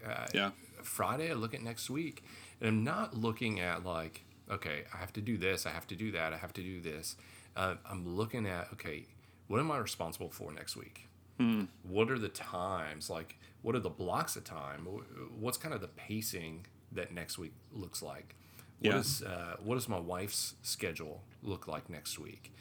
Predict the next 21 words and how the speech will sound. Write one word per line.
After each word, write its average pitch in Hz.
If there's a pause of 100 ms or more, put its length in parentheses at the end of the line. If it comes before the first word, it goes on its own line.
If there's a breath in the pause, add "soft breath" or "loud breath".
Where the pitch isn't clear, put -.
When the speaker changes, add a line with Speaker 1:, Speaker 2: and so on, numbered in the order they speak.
(180 loud breath)
Speaker 2:
Mm-hmm. 104
Speaker 1:
When 107
will 110
we 95
be 87
together? 78
When, 92 (120)
when 104
will, 87
uh, 85 (280)
we 95
be 78
apart? - (420 loud breath)
Speaker 2:
Mm-hmm. 107
Speaker 1:
Um, 120 (100)
what's 107
the 95
flow 87
of, 82
like, 85
responsibilities 80